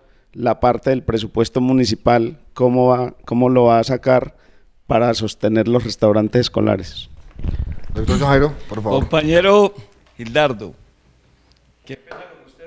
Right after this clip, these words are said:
Speaker 3: pero yo nunca he dicho que he creado el restaurante escolar para Urrao, es una política nacional.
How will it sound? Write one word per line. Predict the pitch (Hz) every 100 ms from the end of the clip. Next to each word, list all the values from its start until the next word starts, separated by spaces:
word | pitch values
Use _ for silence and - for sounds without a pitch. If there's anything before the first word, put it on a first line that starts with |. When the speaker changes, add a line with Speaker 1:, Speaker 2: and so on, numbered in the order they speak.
| -
Speaker 3:
pero | 135
yo | 135
nunca | 143 151 165
he | 156
dicho | 143 151
que |
he | 151
creado | - 143 151 151 147 143 - _ -
el | 127
restaurante | 123 - 123 120 123 110
escolar | 139 131 117 113
para | 139 117
Urrao, | 113 156
es | 120
una | 135 147
política | 120 120 120 - 123 123
nacional. | 113 104 113 156 113 101